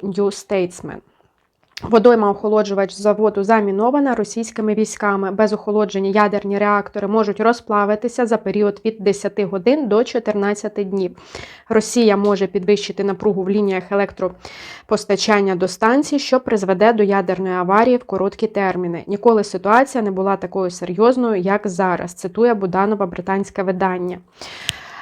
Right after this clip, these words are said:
Я хочу, щоб ви прислухалися до офіційної інформації, слухали різні джерела і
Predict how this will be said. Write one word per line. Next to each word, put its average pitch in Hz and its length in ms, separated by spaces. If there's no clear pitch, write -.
Я 269 240
хочу, 247 360
щоб 202 180
ви 240 160
прислухалися 214 1000
до 220 140
офіційної 202 640
інформації, 214 920
слухали 220 460
різні 214 340
джерела 233 540
і 226 160